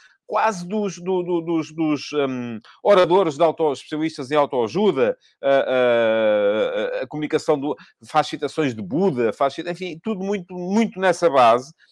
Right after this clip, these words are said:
Ah, e agora, se é mesmo assim, não tenho nada nem em contra nem a favor. Não, não,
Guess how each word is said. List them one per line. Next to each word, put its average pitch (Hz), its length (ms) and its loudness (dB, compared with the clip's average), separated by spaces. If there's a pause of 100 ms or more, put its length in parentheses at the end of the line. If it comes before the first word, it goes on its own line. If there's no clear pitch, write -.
(160)
Ah, 165 440 8
e 196 80 0
agora, 185 320 6
se 214 260 2
é 214 60 8
mesmo 180 340 4
assim, 165 400 -4 (1200)
não 254 140 -14
tenho 339 180 -6
nada 285 220 2
nem 269 160 2
em 220 40 -4
contra 247 280 4
nem 247 140 4
a 240 60 4
favor. 220 440 2
Não, 135 220 -4
não, 151 260 -2